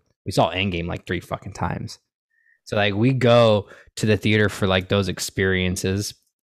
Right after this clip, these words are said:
um, with specific movies as fans of those movies. But I do think that, especially with something like Marvel, it's kinda like, uh, there's gonna be bandwagoners. Yeah,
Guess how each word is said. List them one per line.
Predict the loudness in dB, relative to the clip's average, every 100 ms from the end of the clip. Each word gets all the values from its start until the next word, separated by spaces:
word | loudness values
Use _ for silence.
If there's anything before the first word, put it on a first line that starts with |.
| _
um, | -6 -4 -4 -6 -8 -2
with | 4 4 2
specific | -4 -2 2 4 4 2
movies | 2 2 2 0 -4 -14 _ _
as | 2 2
fans | 2 0 2
of | 2
those | 2 4
movies. | 4 4 4 4
But | 4
I | 4
do | 4 2
think | 4 2 2
that, | 2 0 -4 _ -6
especially | -2 2 2 4 4
with | 4
something | 4 4
like | 4 2
Marvel, | 2 2 2 0 -4 _ _ _ _ _ _ -18 -18 _ -4
it's | -4 2
kinda | 4 4
like, | 4 2 2
uh, | 0 0 -2 -4 -10 _ _ _ _ _ _ -20 -20 _
there's | 8 8
gonna | 8 6
be | 6 2
bandwagoners. | 0 -2 -4 -4 -6 -6 -6 -10 -12 -4
Yeah, | -2 -2